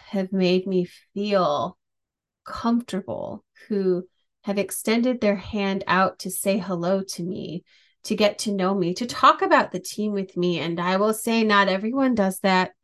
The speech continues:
And it makes it weird sometimes when, like, I finally meet people or I'm in the same room and they just,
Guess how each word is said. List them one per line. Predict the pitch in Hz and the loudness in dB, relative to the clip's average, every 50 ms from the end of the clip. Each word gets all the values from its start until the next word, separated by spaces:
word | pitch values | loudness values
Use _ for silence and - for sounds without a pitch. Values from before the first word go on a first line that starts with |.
| _ _ _ _ _ _ _ _ _ - | _ _ _ _ _ _ _ _ _ -6
And | 190 190 190 190 | -4 -4 -2 0
it | 190 185 123 | 0 0 0
makes | 160 180 180 175 - - - | 0 0 -2 -2 -4 -6 -6
it | 233 - | -6 -4
weird | 240 262 269 262 240 233 226 226 220 220 214 - _ _ _ _ | -2 0 2 2 4 4 4 4 4 2 0 -4 _ _ _ _
sometimes | - - 214 214 208 208 208 196 185 180 180 185 185 202 214 - - | -4 -2 -2 -2 -2 -2 -2 0 2 2 2 2 2 0 -2 -4 -2
when, | 190 185 180 185 185 | -2 0 0 0 0
like, | 175 165 180 180 - - | 0 -2 -2 -4 -4 -4
I | 208 214 | -4 -2
finally | - - 165 196 196 196 196 196 196 | 0 2 4 4 6 6 6 6 6
meet | 196 196 - - | 4 4 2 0
people | - - 202 196 - 196 190 190 185 185 185 185 180 - 175 | -2 -2 -2 0 0 2 2 4 4 4 4 4 4 4 4
or | 180 175 175 175 180 180 - _ _ _ _ _ _ _ _ - | 4 4 4 2 0 -2 -6 _ _ _ _ _ _ _ _ -4
I'm | 175 185 196 | -2 0 0
in | 202 | 2
the | 202 196 | 0 0
same | 196 - 196 190 196 190 | -2 -2 0 0 0 0
room | 190 185 190 190 190 190 190 196 202 | 0 0 0 2 0 0 0 0 0
and | 190 190 202 202 208 | 0 0 0 0 2
they | 208 214 214 214 | 2 2 2 2
just, | 233 240 233 - - - - | 0 -4 -6 -8 -12 -14 -18